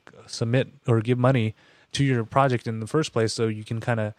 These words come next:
tailor it to that, so you have a higher chance of having your Indiegogo platform or, uh, project get through. Plus, um,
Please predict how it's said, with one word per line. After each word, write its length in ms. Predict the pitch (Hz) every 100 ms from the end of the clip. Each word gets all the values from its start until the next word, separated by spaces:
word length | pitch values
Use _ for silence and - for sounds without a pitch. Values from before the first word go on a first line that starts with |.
| _
tailor 320 | - 151 143
it 60 | 117
to 100 | 123
that, 240 | 127 117
so 100 | -
you 120 | 113 110
have 100 | 110
a 100 | -
higher 180 | 131
chance 280 | 113 147 123
of 100 | 110
having 480 | - - 170 156 117
your 120 | 107 -
Indiegogo 480 | 117 110 107 107 101
platform 500 | 113 107 - 117 110 -
or, 240 | 107 110 - -
uh, 120 | 120
project 500 | - 117 107 113 - - _ _ _ _
get 140 | 131
through. 360 | - 165 147 127 - _ _ _ _ _ -
Plus, 640 | 151 156 143 - - -
um, 440 | 131 113 110 107